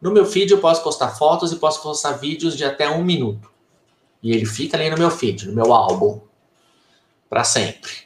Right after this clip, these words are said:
se eu não apagar. No Stories eu posso fazer vídeos curtos, de quinze segundos. Então, eu posso, basicamente, o, eu, o Stories me deu, é uma segunda rede social dentro do Instagram.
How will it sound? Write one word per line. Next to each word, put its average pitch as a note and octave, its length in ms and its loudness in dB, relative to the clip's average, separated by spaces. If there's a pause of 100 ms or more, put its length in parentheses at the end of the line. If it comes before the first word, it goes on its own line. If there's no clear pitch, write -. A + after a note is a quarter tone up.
(400)
se - 160 -6
eu G#2+ 60 2
não G#2+ 100 4
apagar. G#2+ 560 -2 (800)
No G3+ 140 6
Stories E3+ 460 4
eu E3 80 4
posso E3+ 200 0
fazer E3 200 0
vídeos F3 380 -2
curtos, - 480 -2
de A#2+ 140 -10
quinze F3 380 -4
segundos. A#2 720 -6 (1040)
Então, F#3+ 420 2
eu F#3+ 160 4
posso, F#3 400 4 (100)
basicamente, F#3+ 960 0
o, D#3 240 -4
eu, D3 220 -2
o D3+ 100 -4
Stories E3+ 380 0
me E3+ 140 -2
deu, D#3 240 -2
é D#3 40 2
uma E3+ 180 2
segunda F#3 440 -4
rede G3 220 0
social F#3 340 -2
dentro F3+ 240 -4
do F3 60 -4
Instagram. B2 460 -4